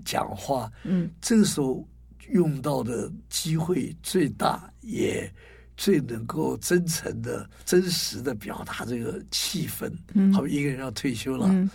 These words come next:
Speaker 1: 最严重的是葬礼的时候都有幽默感的表现。
Speaker 2: 嗯。
Speaker 1: 就是幽默感，有幽默感的人很受欢迎。那么他千万不要变成挖苦别人。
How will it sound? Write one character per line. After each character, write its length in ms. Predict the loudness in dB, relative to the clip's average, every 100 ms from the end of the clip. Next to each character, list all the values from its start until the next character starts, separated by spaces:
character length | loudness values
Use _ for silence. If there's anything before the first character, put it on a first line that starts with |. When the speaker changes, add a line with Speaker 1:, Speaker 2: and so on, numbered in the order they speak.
| -6
Speaker 1:
最 240 | 0 4 4
严 300 | 4 0 2
重 200 | 2 2
的 80 |
是 180 | 0 -2
葬 400 | -2 4 4 4
礼 220 | 0 -2
的 100 | -4
时 140 | -2 -2
候 60 |
都 180 | -2 -2
有 140 | -2 -2
幽 200 | -4 -4
默 200 | -6 -4
感 200 | -4 -4
的 80 |
表 240 | -4 -6 -6
现。 260 | -6 -8 0
Speaker 2:
嗯。 300 | 6 8 6 0
Speaker 1:
就 200 | 2 2
是 500 | 2 -2 -2 -2 -6 -10 0
幽 300 | 6 8 6
默 280 | 4 2 2
感， 340 | -2 -4 -4 -8 -14 -20 -20 -20 -20 -10
有 340 | -2 0 2
幽 200 | 2 4
默 260 | 4 2 0
感 280 | -2 -8 -6
的 100 | -6
人 180 | -6
很 240 | -6 -8 -6
受 380 | -4 0 0 -2
欢 360 | -6 -4 -2
迎。 300 | -4 -6 -8 -12 -18 -20 -20 -20 -20 -8
那 140 | -6
么 460 | -4 -4 -4 -6 -10 -18 -20 -20 -10
他 960 | -8 -2 2 2 2 2 0 -2 -4 -8
千 240 | -6 0 2
万 160 | 2
不 140 | 0 -2
要 140 | -4
变 280 | -2 -2 -2
成 320 | -4 -8 -10 -8
挖 240 | 0 2 2
苦 340 | -4 -10 -12 2
别 100 | 4
人。 340 | 6 4 -2